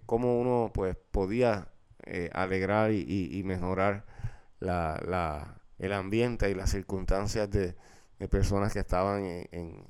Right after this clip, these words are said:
en esas situaciones. Eh, otra cosa que también recuerdo es que ya eso era cuando era,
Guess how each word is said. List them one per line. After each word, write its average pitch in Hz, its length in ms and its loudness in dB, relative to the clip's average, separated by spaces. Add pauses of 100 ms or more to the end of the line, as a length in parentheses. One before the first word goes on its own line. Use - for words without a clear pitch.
en 90 120 -6
esas 92 260 2
situaciones. 107 720 2 (1200)
Eh, - 260 0
otra 117 360 6
cosa 123 540 0
que 110 180 -6
también 107 520 -2
recuerdo 107 840 -4
es 95 220 -6 (100)
que 101 640 -2 (200)
ya 90 460 -4
eso 92 220 -10
era 98 120 -6
cuando 92 300 -8
era, 82 520 -6